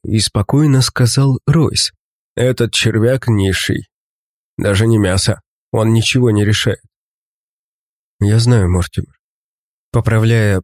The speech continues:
полы пиджака, ответил я. "Нам как раз нужны те, кто решает".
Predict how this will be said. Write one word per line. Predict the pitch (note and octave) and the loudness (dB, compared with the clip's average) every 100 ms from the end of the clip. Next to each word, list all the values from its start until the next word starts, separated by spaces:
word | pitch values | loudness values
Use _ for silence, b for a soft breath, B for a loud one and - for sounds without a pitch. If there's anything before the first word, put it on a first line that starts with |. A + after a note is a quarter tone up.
| _ | _
полы | A#2 G#2+ G#2 F#2 E2+ - | -2 0 2 0 -2 -4
пиджака, | A2 G2 G#2+ - D#3+ F3 _ _ _ _ _ _ _ _ _ | -6 -2 -2 0 -2 -4 _ _ _ _ _ _ _ _ _
ответил | A#2+ A#2+ C3+ - D3 C#3 - | -4 0 0 2 0 0 -2
я. | B2 G#2+ E2+ - _ _ _ _ _ _ _ _ _ _ _ _ _ | 0 2 0 -8 _ _ _ _ _ _ _ _ _ _ _ _ _
"Нам | - B2 C#3 | 0 2 2
как | D3 C#3 | 0 0
раз | C#3+ - | 0 2
нужны | C3 A2 A2+ | 2 2 0
те, | G2+ A2+ A#2 | 0 0 0
кто | - G#2 G2 G2+ - - | 0 0 2 2 -2 -4
решает". | G#2+ G2+ - - | 0 0 -2 -6